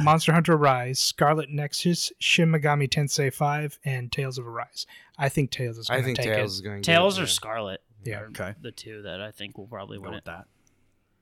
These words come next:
Speaker 2: Scarlet shouldn't win it, but
Speaker 1: Uh, the next one is Best Action Adventure,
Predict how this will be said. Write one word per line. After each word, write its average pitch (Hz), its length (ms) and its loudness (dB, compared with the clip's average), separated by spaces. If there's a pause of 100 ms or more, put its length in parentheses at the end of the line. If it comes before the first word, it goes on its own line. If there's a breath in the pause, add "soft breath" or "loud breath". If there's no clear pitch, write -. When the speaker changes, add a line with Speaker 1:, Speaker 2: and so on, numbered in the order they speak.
(260)
Speaker 2:
Scarlet 104 460 -8
shouldn't 90 320 -12
win 90 180 -18
it, 87 80 -18 (260)
but 95 140 -18 (1900)
Speaker 1:
Uh, 135 180 2
the 139 100 0
next 160 240 2
one 180 120 6
is 135 160 2
Best 160 480 0
Action 147 400 2
Adventure, 135 680 0